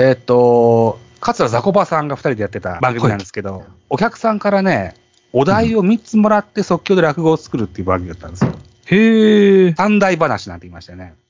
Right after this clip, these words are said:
Speaker 2: はいはいはい。
Speaker 1: だからトークテーマ三つでやってる方は三題話というこ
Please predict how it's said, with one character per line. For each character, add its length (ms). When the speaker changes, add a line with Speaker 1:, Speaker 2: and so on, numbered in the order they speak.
Speaker 2:
は 160
い 40
は 140
い 40
は 80
い。 20
Speaker 1:
だ 60
か 20
ら 140
ト 140
ー 40
ク 80
テ 80
ー 40
マ 80
三 140
つ 120
で 60
や 80
っ 60
て 80
る 60
方 180
は 140
三 200
題 140
話 300
と 80
い 80
う 20
こ 100